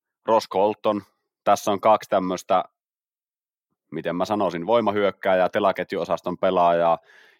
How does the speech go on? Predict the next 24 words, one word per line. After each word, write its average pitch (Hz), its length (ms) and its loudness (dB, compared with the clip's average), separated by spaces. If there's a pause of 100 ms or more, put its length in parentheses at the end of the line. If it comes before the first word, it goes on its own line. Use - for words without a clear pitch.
jotka 101 300 0
tekee 104 480 0
äärimmäisen 92 720 2
hyvää 90 300 0
tälle, 80 340 -6 (140)
tälle 82 220 -2
Colorado-hyökkäykselle. 82 1300 -4 (440)
Siellä 98 240 2
on 117 120 2
viime 117 280 -2
vuosina 95 420 0
vähän, 90 320 -2 (600)
tai 98 120 0
viime 107 260 0
vuonna 110 380 4
oikeastaan, 80 600 -6
ei 78 80 -6
voi 85 100 -4
sanoa 90 220 -6
viime 87 240 -2
vuosina, 85 340 -2
koska 78 260 -16
pari 85 240 -2
vuotta 76 300 -6